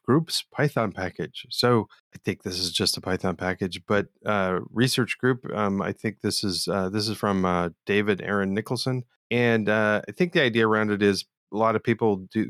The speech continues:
with scientific, um, uh, computing and, and various things like that might not be, uh,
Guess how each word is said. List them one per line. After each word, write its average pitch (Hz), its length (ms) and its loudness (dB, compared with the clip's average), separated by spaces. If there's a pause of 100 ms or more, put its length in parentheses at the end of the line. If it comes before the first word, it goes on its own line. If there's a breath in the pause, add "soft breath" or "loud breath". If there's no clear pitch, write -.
with 110 200 -2
scientific, 98 800 -2
um, 95 540 -4 (100)
uh, - 240 -12 (160)
computing 95 560 -4
and, 92 220 -8 (200)
and 98 140 -4
various 98 460 0 (140)
things 98 180 -4
like 95 140 -4
that 113 280 -2
might 127 420 0
not 117 300 -2
be, 117 520 0 (200)
uh, 101 360 0